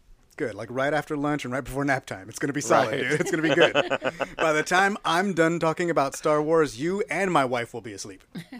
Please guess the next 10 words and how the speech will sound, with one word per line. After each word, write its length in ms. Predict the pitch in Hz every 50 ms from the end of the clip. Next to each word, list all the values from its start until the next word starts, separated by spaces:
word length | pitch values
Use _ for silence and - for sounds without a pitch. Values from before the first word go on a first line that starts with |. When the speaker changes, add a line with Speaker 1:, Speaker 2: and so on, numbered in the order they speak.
| - - 302
Speaker 2:
Excellent. 720 | 104 107 208 277 294 - - - 107 196 85 - - - - - - - - - - _ _ - - -
Speaker 1:
<laughs> 520 | - - - - - - - - - -
All 120 | 160 156 160
right. 260 | 156 147 147 - _
Uh, 460 | 156 165 170 170 165 165 170 165 160 147
real 420 | 139 143 170 180 202 220 226 220 208
quick, 420 | - - - 190 190 - - -
dude. 360 | - 131 139 143 139 139 - -
Like, 340 | 147 135 123 110 - - - _ _ - _ _ _ _ _ _ _ _ _ _ _ _ _ _ _ _ _ _ _ _ _ _ _ _ _ _ _
<sighs> 40 | -